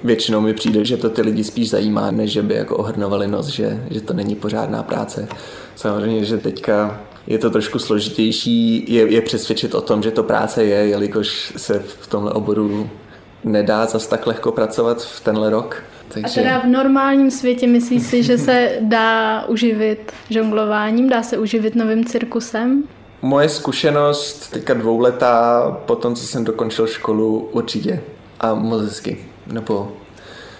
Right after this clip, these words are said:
Speaker 1: samozřejmě je to náročný, je to, je to časově náročný, i psychicky náročný,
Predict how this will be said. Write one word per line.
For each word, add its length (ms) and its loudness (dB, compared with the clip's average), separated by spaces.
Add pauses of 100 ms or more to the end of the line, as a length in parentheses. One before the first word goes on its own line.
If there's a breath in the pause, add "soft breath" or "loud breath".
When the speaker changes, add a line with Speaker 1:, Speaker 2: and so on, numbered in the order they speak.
Speaker 1:
samozřejmě 500 0
je 60 4
to 160 -4
náročný, 640 -2
je 60 0
to, 140 -2
je 140 -2
to 120 -6
časově 440 0
náročný, 580 -2
i 20 -4
psychicky 540 -6
náročný, 600 -2